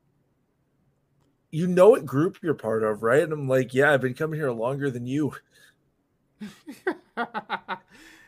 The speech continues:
Speaker 2: Yeah, that's cool though. I mean, it's cool. The, I think that when I engage with people who I disagree with about something, that person may feel as if, like, "Oh, you're just, you're just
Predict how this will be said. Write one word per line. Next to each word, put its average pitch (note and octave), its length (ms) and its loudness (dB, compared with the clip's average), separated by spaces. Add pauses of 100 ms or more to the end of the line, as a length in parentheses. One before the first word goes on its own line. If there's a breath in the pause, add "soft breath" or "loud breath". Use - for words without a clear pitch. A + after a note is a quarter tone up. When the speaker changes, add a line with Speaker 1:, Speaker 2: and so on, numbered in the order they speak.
Speaker 2:
Yeah, F3 320 -2
that's G#3 200 -4
cool C4+ 300 -2
though. E3 280 -6
I F3+ 80 -6
mean, G3 340 -6 (440)
it's G3+ 160 -6
cool. B3 280 -6
The, F#3+ 120 -8 (460)
I A3+ 100 -2
think D#4+ 260 -6
that F3+ 180 -4
when E3+ 140 -4
I E3+ 160 -2
engage E3 420 -8
with E3+ 160 -12
people F3 420 -12 (100)
who E3 220 -8
I D#3+ 120 -10
disagree D#3 460 -12
with E3+ 180 -10
about E3+ 240 -10
something, F#3 320 -12
that G#3+ 260 -10
person A3 380 -8
may F3+ 160 -6
feel F#3+ 460 -8
as D#3+ 200 -12
if, D#3+ 180 -10
like, D3 280 -12 (120)
"Oh, F#3 300 -2 (380)
you're A3 260 -4
just, G3 500 -8 (400 soft breath)
you're G#3+ 180 -4
just G#3 320 -6